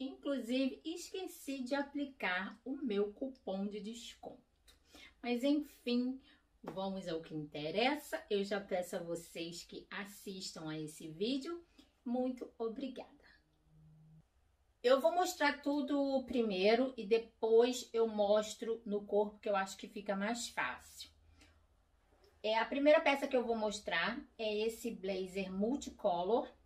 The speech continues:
Ele foi dezoito e noventa e nove, só que ele agora está um pouquinho mais barato. O material dele é cem por cento poliéster.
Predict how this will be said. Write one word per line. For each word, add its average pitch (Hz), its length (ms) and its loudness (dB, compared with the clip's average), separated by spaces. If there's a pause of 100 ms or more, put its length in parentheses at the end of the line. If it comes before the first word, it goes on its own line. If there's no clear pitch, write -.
(840)
Ele 214 320 2
foi 185 960 -4
dezoito 202 880 2 (160)
e 214 160 -4
noventa 196 540 -2
e 165 80 -10
nove, 185 560 -2
só - 200 -8
que 196 120 -10
ele 185 100 -4
agora 170 560 -4
está - 260 -12
um 185 100 -14
pouquinho 175 400 -14
mais 151 340 -8
barato. 143 680 -8 (720)
O 208 60 -8
material 240 540 4
dele 208 400 2
é 185 80 -6
cem 254 260 -4
por 262 160 -4
cento 208 380 -6
poliéster. 214 920 0